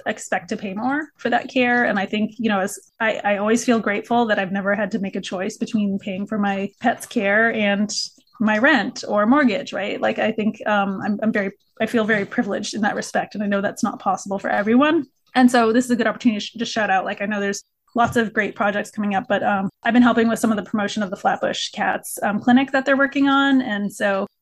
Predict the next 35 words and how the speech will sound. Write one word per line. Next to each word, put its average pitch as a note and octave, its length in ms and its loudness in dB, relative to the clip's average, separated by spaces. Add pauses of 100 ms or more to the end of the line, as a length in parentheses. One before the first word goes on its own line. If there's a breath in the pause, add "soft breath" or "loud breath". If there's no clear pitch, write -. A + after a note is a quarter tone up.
(140)
um, G#3 160 2
that's G#3+ 180 0
going A#3 140 0
to G3+ 80 -4
be G#3 240 -4
a A3 100 -2
low-cost G3+ 420 -4
community A#3 360 2
clinic A3+ 420 0
that F#3+ 100 2
will - 80 -4
provide G3+ 360 -2
veterinary G#3 300 0
care G3+ 320 0
and F#3 120 -6
T F3+ 160 -14
N - 80 -8
R. F#3 220 -2
So F#3 180 -4
I F3 80 -4
think G#3+ 320 -4
anything A#3+ 320 6
we A3+ 100 6
can A3+ 200 2
do G3+ 320 -2
also G3+ 400 -4
to G#3 120 -10
support G3+ 720 -4 (220)
accessible G#3+ 640 -2 (120)
care B3 380 4
where A3 200 2
the A3 80 0
veterinarians A#3 520 2
still G#3 200 -2
get G3+ 240 -2